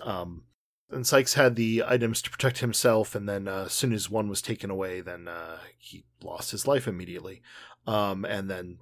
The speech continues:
some of those trinkets ended up in Dee's hands eventually, uh, as well.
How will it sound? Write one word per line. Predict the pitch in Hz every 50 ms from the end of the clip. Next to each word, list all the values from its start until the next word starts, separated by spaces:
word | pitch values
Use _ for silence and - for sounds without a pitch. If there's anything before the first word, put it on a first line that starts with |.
| _ -
some | - - 101
of | 92
those | 92 90 -
trinkets | - - 120 101 - 101 - -
ended | - 92 95 95 92
up | 101 104 - -
in | 107 101 101 107 101 90 - - 117 - -
Dee's | - 110 107 107 107 98
hands | 95 107 120 113 113 113 113 117
eventually, | 117 110 120 117 113 - 131 123 123 123 120 131 - -
uh, | 123 123 117 110 107 110
as | - - 117 131
well. | 151 165 151 104 87 -